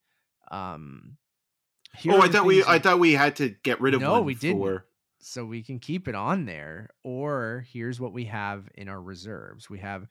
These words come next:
Speaker 2: Okay.
Speaker 1: Godzilla, Kong, The New Empire, Mufasa, The Lion King, Challengers, The Bike Riders, A Quiet Place Part One, Flint Strong,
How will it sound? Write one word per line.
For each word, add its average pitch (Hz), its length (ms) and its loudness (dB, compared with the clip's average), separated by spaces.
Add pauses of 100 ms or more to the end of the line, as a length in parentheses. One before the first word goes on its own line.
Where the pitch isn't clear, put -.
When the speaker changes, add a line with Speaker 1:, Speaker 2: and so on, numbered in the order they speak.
Speaker 2:
Okay. - 180 -6 (260)
Speaker 1:
Godzilla, 123 600 -6
Kong, 127 540 -8
The 135 80 -8
New 107 200 -8
Empire, 87 600 -12 (340)
Mufasa, 120 580 -6
The 160 120 -8
Lion 90 400 -10
King, 87 400 -20 (300)
Challengers, 117 880 -10 (160)
The 117 80 -12
Bike 123 340 -10
Riders, 95 540 -10 (120)
A 113 60 -16
Quiet 131 420 -4
Place 147 300 -4
Part - 360 -8
One, 95 440 -12 (400)
Flint 170 440 -8
Strong, 98 600 -12